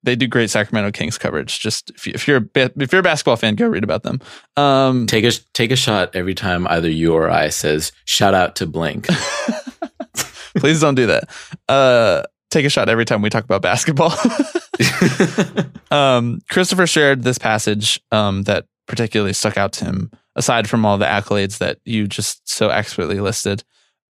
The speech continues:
Speaker 1: He shared, "One of the memorable moments for Robinson came when he went to the mound to take pitcher Jim Barr out of the game." This was when he was a manager. "Barr dismissively flipped the ball to Robinson and began walking toward the dugout. An agitated Robinson quickly spun Barr around and,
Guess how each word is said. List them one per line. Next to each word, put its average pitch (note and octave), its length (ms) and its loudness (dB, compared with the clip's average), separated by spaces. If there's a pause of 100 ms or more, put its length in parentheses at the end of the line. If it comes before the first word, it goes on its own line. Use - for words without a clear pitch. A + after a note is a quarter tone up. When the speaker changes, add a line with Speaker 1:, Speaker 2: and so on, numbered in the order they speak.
Speaker 1:
He B2+ 200 -4
shared, A2+ 340 2
"One A#2+ 220 2
of C#3+ 40 -2
the D#3+ 60 0
memorable C3 460 0
moments A2+ 320 0
for A2 120 0
Robinson G#2 440 0
came G2+ 260 0
when G2 280 -2 (360)
he - 100 -4
went A2+ 200 2
to B2 100 0
the A#2 80 2
mound G#2 280 2
to G#2+ 100 -2
take G#2 260 -2
pitcher - 240 -4
Jim G2+ 300 0
Barr G2 200 2
out G2 180 0
of G2+ 60 -4
the G#2 60 -4
game." G2 300 -2
This G#2+ 120 -2
was A2 140 -2
when G#2 80 0
he G2 60 -4
was G2 140 -4
a - 40 -6
manager. - 420 -8 (400)
"Barr B2 260 4
dismissively C3 600 0
flipped - 300 -4
the D#3+ 60 0
ball B2+ 200 4
to A#2 80 2
Robinson G#2+ 460 2
and G#2 60 -2
began G#2 280 -2
walking A2 320 0
toward A2+ 180 -2
the A2 60 -4
dugout. - 480 -2 (340)
An A#2 140 0
agitated C#3+ 560 0
Robinson A2+ 460 2
quickly D#3+ 340 -2
spun B2 320 0
Barr A2+ 300 6
around G#2 420 2
and, G2+ 320 -2